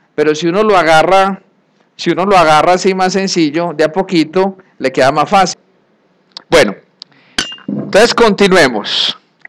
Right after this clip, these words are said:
Entonces lo que vamos a hacer aquí ya para implementarlo, vamos a decirle nuevo proyecto, obviamente. Esperemos a que él aquí reaccione. Y vamos a hacer, por el momento,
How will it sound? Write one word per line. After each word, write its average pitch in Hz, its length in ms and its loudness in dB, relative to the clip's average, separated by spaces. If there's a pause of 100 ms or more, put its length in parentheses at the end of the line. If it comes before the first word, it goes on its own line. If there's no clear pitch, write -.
(200)
Entonces 277 260 2
lo 247 60 2
que 233 100 2
vamos 214 220 4
a 247 40 6
hacer 214 220 4
aquí 233 260 0
ya 202 220 4
para 226 180 2
implementarlo, 214 800 2
vamos 170 240 0
a 185 60 2
decirle 147 300 0
nuevo 185 240 2
proyecto, 233 720 2 (840)
obviamente. 156 840 0 (840)
Esperemos 123 380 0
a 147 40 0
que 131 180 2
él 127 100 2
aquí 160 300 2
reaccione. 156 960 2 (3500)
Y 143 60 0
vamos 160 280 2
a 220 40 2
hacer, 170 340 2
por 208 160 2
el 233 120 4
momento, 285 720 2